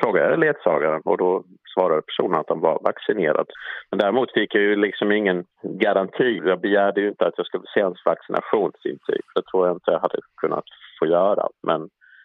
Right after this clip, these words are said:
jag fick ju lita på, själv på den här personen, vilket i och för sig då känns lite olustigt att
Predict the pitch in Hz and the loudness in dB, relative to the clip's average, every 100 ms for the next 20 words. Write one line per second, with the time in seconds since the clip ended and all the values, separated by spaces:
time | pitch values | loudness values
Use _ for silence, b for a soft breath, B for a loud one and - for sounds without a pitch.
0 | b - - 95 95 101 113 - 71 - | b -4 -4 -2 0 2 -2 0 0 0
1 | 87 - - 78 58 92 113 143 - - | -4 0 0 0 0 -4 -2 -4 -6 -2
2 | 104 87 87 - 90 92 - 95 80 85 | 0 0 0 -2 0 0 0 0 2 0
3 | - 80 - 92 90 - 120 135 104 80 | 0 -2 0 -2 -2 0 0 0 -2 -4
4 | - - - | -4 -4 -2